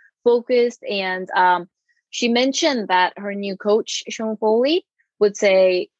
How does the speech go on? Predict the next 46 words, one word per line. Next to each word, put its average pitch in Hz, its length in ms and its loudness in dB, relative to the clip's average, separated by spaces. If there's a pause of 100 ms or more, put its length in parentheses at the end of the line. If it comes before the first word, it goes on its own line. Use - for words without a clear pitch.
you 202 100 0
know, 170 380 -4 (240)
just, 233 220 -6 (540)
you 269 120 2
know, 247 100 2
"You've 214 260 0
got 240 240 2
it. 311 120 -2
You, 214 260 -4
all 214 140 2
you 277 100 -2
have 311 120 -6
to 285 120 -6
do 254 320 -2
is 190 400 0 (240)
just 202 220 -8 (380)
trust - 400 -6
yourself." 190 440 -2 (160)
And 202 140 2
then 196 200 2
she 220 200 0
couldn't 294 340 0
quite 277 220 0
bring 196 180 -2
herself 196 360 -6
to 175 80 -2
do 165 200 -2
that. 175 300 2
But 170 260 0
because 180 300 2
Sean 208 380 0 (560)
believed 233 340 2
in 220 160 -2
her 190 100 -2
so 294 360 0
much, 247 340 -2
it 190 100 -6
helped 247 420 -6
her 214 260 0 (420)
to 180 400 2
bring 202 140 -4
herself 190 360 -4
to 190 80 -4
believe 190 300 2
in 185 60 0
herself. 185 420 -2